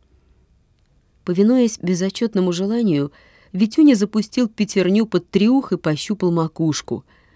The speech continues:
Вспотела, а так ничего. Череп пока в порядке. Нет, все вышло не так уж плохо.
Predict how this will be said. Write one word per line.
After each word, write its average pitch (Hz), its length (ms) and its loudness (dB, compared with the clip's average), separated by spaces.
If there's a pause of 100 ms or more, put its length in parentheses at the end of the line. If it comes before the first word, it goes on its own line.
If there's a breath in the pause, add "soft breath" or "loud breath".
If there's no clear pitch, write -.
(180)
Вспотела, 240 640 0
а 139 40 -2
так 160 220 -6
ничего. 143 500 -2 (720)
Череп 254 340 0
пока 226 280 -2
в - 80 -12
порядке. - 540 -8 (1160 soft breath)
Нет, 226 240 2
все 220 200 0
вышло 262 240 -2
не 247 160 2
так 247 180 -2
уж - 140 -14
плохо. 240 420 -2